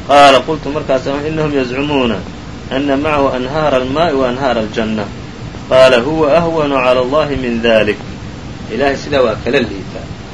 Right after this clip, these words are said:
Waa kala liitaa oo Ilaahay marka waxa inuu siiyo waa ka liitaa. Marka ulajeedadu, "Yaa bunayya," dan-, "Ay bunayya," yani, "Yaa bunayya," wiilkaygii hudaas weeyaan. Isagoo Mughirata ibn Shucbana nin weyn ahaa, uu Nebigu alayhi salatu wasalam ku leeyahay, "Yaa bunayya."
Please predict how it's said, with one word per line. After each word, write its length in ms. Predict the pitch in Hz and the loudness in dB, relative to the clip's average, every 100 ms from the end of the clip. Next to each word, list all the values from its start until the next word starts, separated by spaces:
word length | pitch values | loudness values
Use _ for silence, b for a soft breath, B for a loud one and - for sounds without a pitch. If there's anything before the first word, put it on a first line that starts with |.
| - | -14
Waa 100 | - | -10
kala 160 | - 131 | -8 -6
liitaa 340 | 120 107 113 113 | -4 -6 -4 -4
oo 60 | 110 | -2
Ilaahay 220 | 117 113 | -4 -4
marka 220 | 113 110 120 | -6 -6 -6
waxa 260 | 139 123 | -4 -4
inuu 160 | 151 123 - | -4 -6 -6
siiyo 240 | 107 95 82 - - - | -8 -8 -10 -12 -12 -10
waa 80 | 104 | -6
ka 80 | 120 | -4
liitaa. 300 | 98 - - - - - - | -6 -10 -12 -14 -14 -14 -10
Marka 140 | 127 131 | -8 -4
ulajeedadu, 560 | 131 120 123 131 135 139 | -2 -2 -2 -2 0 2
"Yaa 160 | 147 | 4
bunayya," 400 | 117 117 131 117 | 4 2 2 2
dan-, 160 | 113 110 - 113 | 0 -2 -6 -8
"Ay 120 | 131 135 | -6 -4
bunayya," 380 | 117 127 120 107 107 | 0 2 2 0 -2
yani, 160 | 110 | -2
"Yaa 120 | 123 120 | 0 0
bunayya," 240 | 117 117 127 - - | -2 -4 -4 -8 -8
wiilkaygii 420 | 135 120 123 123 127 | -6 -4 -2 0 0
hudaas 260 | 110 113 - | 0 -4 -4
weeyaan. 260 | 113 107 101 - - - - - - | -2 0 0 -4 -12 -12 -12 -12 -4
Isagoo 280 | 120 123 120 | 2 4 4
Mughirata 400 | 117 135 123 120 | 2 2 2 0
ibn 100 | 117 | -4
Shucbana 340 | 135 131 127 | -4 -2 -2
nin 160 | 135 143 | 0 4
weyn 220 | 135 120 | 4 4
ahaa, 260 | 107 107 98 - - - | 2 -2 -4 -6 -12 -10
uu 80 | 113 | -6
Nebigu 240 | 131 139 | -2 0
alayhi 280 | 131 131 135 | 2 2 0
salatu 240 | 127 123 117 | -2 -2 -2
wasalam 160 | 123 113 | -6 -4
ku 60 | |
leeyahay, 320 | 143 147 147 139 | -2 0 2 0
"Yaa 80 | |
bunayya." 300 | 104 104 95 | 0 -4 -6